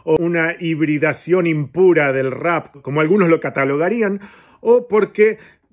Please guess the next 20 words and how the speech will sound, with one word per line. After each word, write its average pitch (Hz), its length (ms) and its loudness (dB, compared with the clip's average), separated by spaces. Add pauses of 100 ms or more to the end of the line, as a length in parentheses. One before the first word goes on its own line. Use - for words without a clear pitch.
(120)
veamos 185 460 -2
al 180 120 -2
reggaetón 170 560 -2
como 180 480 -4 (120)
el 151 460 -2
enemigo 175 600 -2
número 175 380 -2
uno 165 400 -2
del 131 260 -8
rap 165 340 -8
en 147 100 -8
español, 147 500 -4
como 143 320 -10
otros 170 380 -2
también, 143 560 -6
eh, 143 100 -6
lo 123 160 -4
catalogarían 123 840 -6
sin 123 280 -14
duda. 107 400 -10